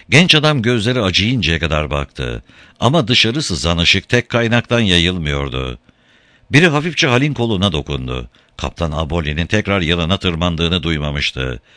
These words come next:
"Zenci Martı güverteden gözüküyor." diye haber verdi. Kaptanın direkteki gözetleme yerinden hemen ayrılması imkansızdı.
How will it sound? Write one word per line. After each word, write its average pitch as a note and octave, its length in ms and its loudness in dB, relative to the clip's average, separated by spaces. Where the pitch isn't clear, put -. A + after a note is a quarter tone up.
"Zenci F2 420 2
Martı F2+ 420 0
güverteden G#2+ 600 4
gözüküyor." F#2+ 520 2
diye E2+ 120 4
haber D#2 360 0
verdi. C2+ 480 -4
Kaptanın D#3 540 2
direkteki C3 480 -2
gözetleme F#2 580 0
yerinden C#2+ 320 0
hemen G2+ 240 2
ayrılması D#2+ 580 0
imkansızdı. C#2 920 -4